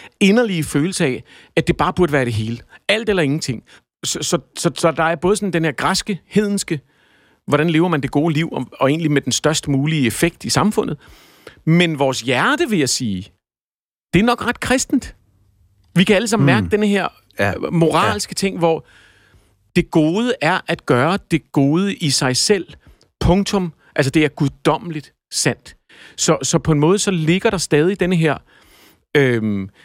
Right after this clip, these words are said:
Speaker 1: altså, det, det der, kan man sige, der sker med Amos og sker med jøderne, det er, at velgørenhed bliver en guddommelig dyd. Det bliver en fordring fra Gud. Det vil Gud have. Og det fjerner det fra sådan en intellektuel, kølig vurdering af, hvad der er bedst for samfundet.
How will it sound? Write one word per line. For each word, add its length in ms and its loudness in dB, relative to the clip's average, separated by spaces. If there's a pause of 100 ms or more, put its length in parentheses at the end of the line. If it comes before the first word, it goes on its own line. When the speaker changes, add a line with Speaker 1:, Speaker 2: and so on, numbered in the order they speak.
(120)
Speaker 1:
altså, 240 0 (340)
det, 160 -4
det 100 2
der, 140 2
kan 160 -4
man 60 -2
sige, 120 -4
der 60 -2
sker 260 0
med 160 0
Amos 320 0
og 60 -4
sker 180 0
med 120 0
jøderne, 240 2
det 120 0
er, 120 0
at 280 -6 (260)
velgørenhed 640 0
bliver 320 0
en 120 -4
guddommelig 840 -4 (540)
dyd. 200 0 (240)
Det 100 -4
bliver 140 0
en 60 -4
fordring 720 -2
fra 140 -6 (100)
Gud. 240 2 (420)
Det 120 0
vil 80 -2
Gud 240 0
have. 260 0 (600)
Og 80 0
det 80 0
fjerner 520 0
det 120 -4
fra 120 -4
sådan 140 -2
en 60 -4
intellektuel, 600 -2
kølig 380 0
vurdering 360 -2
af, 60 -2
hvad 100 0
der 60 -2
er 40 -4
bedst 240 -4
for 60 -4
samfundet. 520 -2